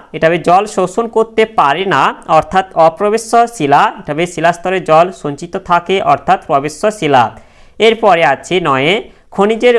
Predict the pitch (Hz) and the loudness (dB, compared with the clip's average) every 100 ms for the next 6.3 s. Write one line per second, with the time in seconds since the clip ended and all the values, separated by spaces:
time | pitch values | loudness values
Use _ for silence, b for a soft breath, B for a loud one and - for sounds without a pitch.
0 | - 170 226 220 156 127 170 208 403 - | 0 -2 -2 -2 -4 -2 0 0 0 -10
1 | b b 175 208 254 269 262 247 240 175 | b b 0 2 2 0 0 0 0 0
2 | 175 214 226 214 214 202 175 175 180 175 | 0 0 0 -2 0 0 0 0 0 0
3 | 170 170 170 170 170 - - 175 175 175 | 2 4 4 2 -2 -16 -8 -2 2 4
4 | 170 170 170 143 156 156 160 160 156 156 | 4 2 -4 -4 0 2 2 2 0 -4
5 | - 143 147 156 160 165 160 143 139 151 | -6 -2 0 0 -2 -4 -6 -6 -6 -4
6 | 175 190 - | 0 0 -2